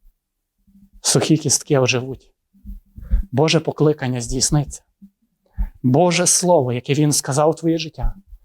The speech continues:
Зцілення, благословіння, процвітання, забезпечення.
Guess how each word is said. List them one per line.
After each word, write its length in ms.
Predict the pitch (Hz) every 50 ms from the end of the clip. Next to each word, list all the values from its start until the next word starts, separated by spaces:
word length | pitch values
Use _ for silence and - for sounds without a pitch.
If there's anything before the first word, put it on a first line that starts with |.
| _ _
Зцілення, 600 | - - - - 165 160 160 156 143 135 131 131 - _ _ _ _ - - - _
благословіння, 760 | - 123 123 127 120 - - 127 120 147 156 151 135 131 127 _ 196 - _ _ _ _ _ _ _ _ - 196 - - - -
процвітання, 640 | - - 123 - - 131 - - 147 143 139 135 131
забезпечення. 880 | 117 120 127 117 127 - - - 156 151 151 - - 135 120 - -